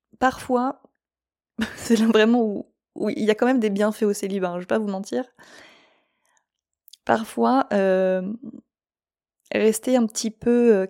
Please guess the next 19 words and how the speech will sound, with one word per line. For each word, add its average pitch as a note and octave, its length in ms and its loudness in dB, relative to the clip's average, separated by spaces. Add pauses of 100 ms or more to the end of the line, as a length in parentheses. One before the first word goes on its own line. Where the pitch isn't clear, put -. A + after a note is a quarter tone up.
(120)
calme A#3 300 0
et F#3+ 60 -4
concentré A3+ 500 -4
sur G#3+ 260 -4
soi, A3 540 -6 (160)
bon, G3 240 -4 (240)
ça - 160 -2
a G3 40 -2
quelques G#3+ 340 0
avantages, G3+ 580 0
on G3+ 60 -6
va F#3+ 100 -4
dire. A3+ 240 -12 (380)
Ça - 180 -6
a F#3+ 60 -6
quelques G3+ 360 0
avantages. G3+ 500 -6 (540)
Bon, C4 240 2
écoutez, A#3 580 0